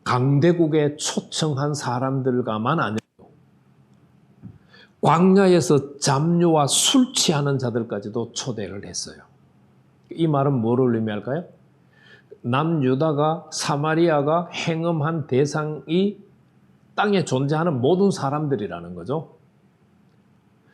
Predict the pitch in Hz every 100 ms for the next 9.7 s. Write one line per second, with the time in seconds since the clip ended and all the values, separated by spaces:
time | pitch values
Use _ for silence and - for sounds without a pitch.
0 | _ _ - 165 - 190 185 175 165 180
1 | 180 175 190 220 190 175 131 139 - 135
2 | 113 123 110 104 - 101 98 98 123 123
3 | 123 - - 104 104 101 98 92 90 127
4 | 180 - - _ _ _ _ _ _ _
5 | _ _ _ _ _ _ _ _ - _
6 | _ _ - 143 135 135 135 135 127 127
7 | 123 123 123 120 110 107 107 - 156 131
8 | 117 110 101 95 104 107 104 - 117 110
9 | 104 107 107 113 170 -